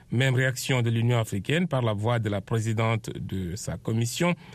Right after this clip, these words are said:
Nkosazana Dlamini Zuma. Toutefois, selon le chef de la diplomatie sénégalaise, Mankeur Ndiaye, les autorités gambiennes ont empêché l'arrivée à Banjul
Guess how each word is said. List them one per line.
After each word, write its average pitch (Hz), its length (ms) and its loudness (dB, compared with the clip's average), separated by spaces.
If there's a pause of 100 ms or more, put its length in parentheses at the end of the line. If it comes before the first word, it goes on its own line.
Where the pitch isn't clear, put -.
(140)
Nkosazana 117 920 0
Dlamini 113 500 0
Zuma. 127 420 2 (580)
Toutefois, 143 460 0
selon 120 280 0
le 117 100 2
chef 117 200 -2
de 110 80 -2
la 113 120 2
diplomatie 113 480 -2
sénégalaise, 117 640 0
Mankeur 110 400 0
Ndiaye, 151 420 0 (400)
les 131 220 2
autorités 117 360 0
gambiennes 110 440 0
ont 131 180 0
empêché 104 520 -2
l'arrivée 110 580 0
à 101 240 0
Banjul 113 560 0